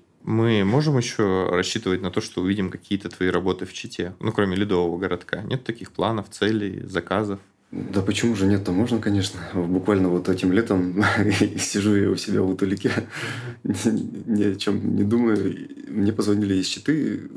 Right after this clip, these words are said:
Speaker 2: заказчик, э, сказал: «Нам нужно три деревянные садово-парковые скульптуры». И они куда-то сюда приехали, мне не сказали, кто заказчик, в смысле, где они в итоге будут стоять. И, ну, в итоге где-то здесь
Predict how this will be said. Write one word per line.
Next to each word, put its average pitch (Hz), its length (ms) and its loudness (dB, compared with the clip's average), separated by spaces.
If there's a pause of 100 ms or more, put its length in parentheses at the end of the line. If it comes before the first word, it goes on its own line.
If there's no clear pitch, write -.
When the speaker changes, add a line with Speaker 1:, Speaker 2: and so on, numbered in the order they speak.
(140)
Speaker 2:
заказчик, 98 580 -2
э, - 280 -8
сказал: 95 360 0
«Нам 120 200 2
нужно 107 320 0
три 104 720 -2
деревянные 98 440 0
садово-парковые 92 640 -4
скульптуры». - 500 -8 (280)
И - 40 0
они 104 140 6
куда-то 104 260 2
сюда - 220 2
приехали, 104 520 2
мне 92 120 4
не 98 120 2
сказали, 98 340 0
кто 95 280 0
заказчик, - 520 -4 (100)
в - 60 -14
смысле, 98 360 -4
где 92 140 0
они 95 140 4
в 87 60 -2
итоге - 220 -4
будут 87 220 -4
стоять. - 440 0 (600)
И, 82 520 -2 (640)
ну, 92 420 -2 (120)
в 90 40 -4
итоге 120 220 0
где-то - 280 -2
здесь 95 300 -6